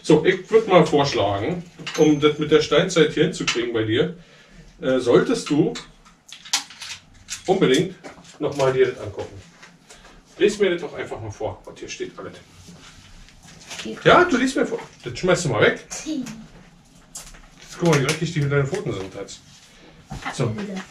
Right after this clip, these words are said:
Speaker 1: lies mir vor. Und
Speaker 2: Was
Speaker 1: guck
Speaker 2: denn?
Speaker 1: dir das an und begreif es auch.
Speaker 2: Was denn soll ich dir vorlesen?
Speaker 1: Alles!
Speaker 2: Spuren der Vergangenheit. Die Menschen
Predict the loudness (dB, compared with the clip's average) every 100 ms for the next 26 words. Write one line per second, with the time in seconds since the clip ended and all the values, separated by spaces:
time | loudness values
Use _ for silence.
0 | -10 -6 0 0 2 -2 -4 -16 -18 -20
1 | -20 -6 -4 -2 2 2 2 0 0 -2
2 | -8 -6 2 4 4 0 -6 -8 -10 -20
3 | _ _ -20 -18 -10 -10 -8 -12 -12 -16
4 | -18 -16 -12 -10 -2 8 8 8 4 -8
5 | -18 -18 -4 2 2 4 0 0 -2 -4
6 | -6 -4 -4 -4 -14 -20 _ _ _ _
7 | -6 -6 -4 -8 -10 -8